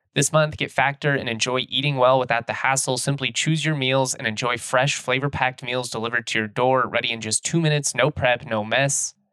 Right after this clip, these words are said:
Head to factor meals dot com slash D N V R Rams fifty. If you use the code D N V R Rams fifty, you're gonna get fifty percent off.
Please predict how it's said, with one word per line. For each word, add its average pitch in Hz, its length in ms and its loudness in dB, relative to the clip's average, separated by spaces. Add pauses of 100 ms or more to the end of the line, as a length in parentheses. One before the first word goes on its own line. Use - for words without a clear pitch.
(220)
Head 127 380 -2
to 117 440 -6
factor 156 400 0
meals 135 320 -4
dot 113 260 0
com 139 400 -2
slash 110 540 0
D 135 160 -2
N 160 120 -2
V 135 120 0
R 123 160 2
Rams 113 360 -4
fifty. 139 440 -2
If 113 100 -10
you 113 60 -6
use 123 200 -6
the 120 80 -10
code 120 260 0
D 123 160 -2
N 123 100 -6
V 123 100 0
R 117 140 4
Rams 110 320 -4
fifty, 143 300 -4
you're 131 80 0
gonna 117 120 -8
get - 200 -6
fifty 151 240 -6
percent 117 420 0
off. 127 380 -2